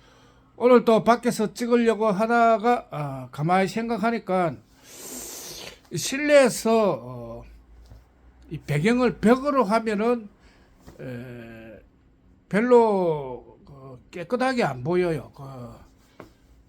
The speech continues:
그냥 말-, 이 단-, 단색이 돼야 되는데, 에, 이 잡동사니가 좀 있으니까 화면이 지저분해가지고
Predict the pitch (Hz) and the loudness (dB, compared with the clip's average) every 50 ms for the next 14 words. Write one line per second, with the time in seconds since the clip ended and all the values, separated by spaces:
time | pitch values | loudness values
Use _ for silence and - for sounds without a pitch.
0 | _ _ _ _ - 165 147 151 135 131 135 165 196 220 220 214 190 185 151 120 | _ _ _ _ -14 -10 -8 -8 -8 -6 -4 -4 -2 -2 -4 -4 -8 -12 -14 -16
1 | - - - 175 160 147 143 135 123 120 _ _ _ _ _ _ _ _ _ _ | -18 -18 -16 -14 -14 -14 -14 -16 -20 -20 _ _ _ _ _ _ _ _ _ _
2 | _ _ _ _ _ _ - _ _ - 170 214 240 240 240 - - _ _ 185 | _ _ _ _ _ _ -20 _ _ -6 -4 -4 -4 -4 -6 -10 -14 _ _ 0
3 | 220 262 269 254 220 240 226 202 208 175 - - 185 202 196 180 156 123 147 139 | 0 0 0 0 -2 -2 -2 -2 -4 -4 -4 -2 0 0 0 0 -2 -4 -6 -8
4 | 143 160 160 147 156 151 143 123 - - _ _ _ _ _ _ _ _ _ _ | -8 -8 -10 -10 -8 -8 -8 -10 -12 -16 _ _ _ _ _ _ _ _ _ _
5 | _ _ - 202 139 123 117 113 113 117 113 113 - _ _ _ _ _ _ _ | _ _ -20 -18 -16 -16 -16 -16 -18 -20 -20 -20 -20 _ _ _ _ _ _ _
6 | _ _ _ _ _ _ _ _ _ _ _ _ _ _ _ - 196 165 147 143 | _ _ _ _ _ _ _ _ _ _ _ _ _ _ _ -14 -12 -10 -10 -12
7 | 120 98 - _ _ _ _ _ _ _ _ _ _ _ _ _ _ - 208 208 | -14 -16 -20 _ _ _ _ _ _ _ _ _ _ _ _ _ _ -2 -2 0
8 | - 262 262 220 220 226 208 185 185 165 - 170 170 165 147 - 196 190 190 180 | 0 0 0 2 2 2 4 2 2 0 0 -2 -2 -2 -2 -2 -2 -4 -4 -4
9 | - 151 147 147 139 123 107 101 104 - _ - - - 165 165 190 208 208 202 | -4 -4 -2 -2 -4 -6 -8 -14 -20 -20 _ -14 -8 -4 -2 0 0 0 -2 -2
10 | - - 156 147 175 196 190 208 226 214 208 208 214 226 202 185 151 143 156 160 | -2 -2 -2 0 0 0 0 0 0 0 0 0 0 0 0 -2 -4 -2 -2 -2
11 | 156 143 120 107 | -2 -2 -6 -12